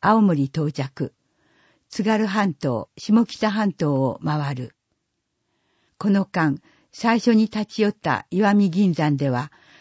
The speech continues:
昔延岡藩が銀七十貫も借りていたとの説明書を見る。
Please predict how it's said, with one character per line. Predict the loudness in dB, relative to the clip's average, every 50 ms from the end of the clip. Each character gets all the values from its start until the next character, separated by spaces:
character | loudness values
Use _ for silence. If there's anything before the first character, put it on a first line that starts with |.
| _ _ _
昔 | -6 -4 -2 -4 -6 -6 -6 -4 -2
延 | 0 0 2 2 2 2
岡 | 2 2 0 -2 -2
藩 | 0 0 0 2 0
が | 0 -2 -4 -8 _ _ _ -20 -20 -20 _ _ _
銀 | -2 0 2 2 2 0 -2 _
七 | -2 0 2 4 2 2
十 | 2 0 -4
貫 | -2 -2 0 0 2 2
も | 0 0
借 | -2 -2 -4 -2 -2
り | -2
て | -2 -2
い | -2 -2
た | -2 -4 -4
と | -2 -2 0
の | 0 0 -2
説 | -2 -6 -10 -4 -2 0
明 | 0 2 0 0
書 | -2 -2 0 0
を | 2
見 | 2 2 2
る。 | 0 -2 -10